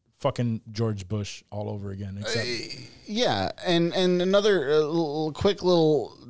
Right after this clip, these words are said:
Speaker 2: uh, non-political education session here is that everything's really expensive right now.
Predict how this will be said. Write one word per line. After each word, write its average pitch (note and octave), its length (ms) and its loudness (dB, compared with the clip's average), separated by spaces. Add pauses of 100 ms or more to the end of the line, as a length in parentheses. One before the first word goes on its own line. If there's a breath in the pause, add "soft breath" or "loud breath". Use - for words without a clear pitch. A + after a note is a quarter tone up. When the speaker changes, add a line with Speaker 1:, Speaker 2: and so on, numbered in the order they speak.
(120)
Speaker 2:
uh, B2 40 -8 (340)
non-political C3+ 760 2
education A#2+ 560 0
session A#2 380 2
here G#2 340 0
is G#2 140 -2
that G#2+ 140 4
everything's E3+ 440 2
really B2+ 280 2
expensive A2+ 580 -2
right E2+ 160 -6
now. C2+ 300 -10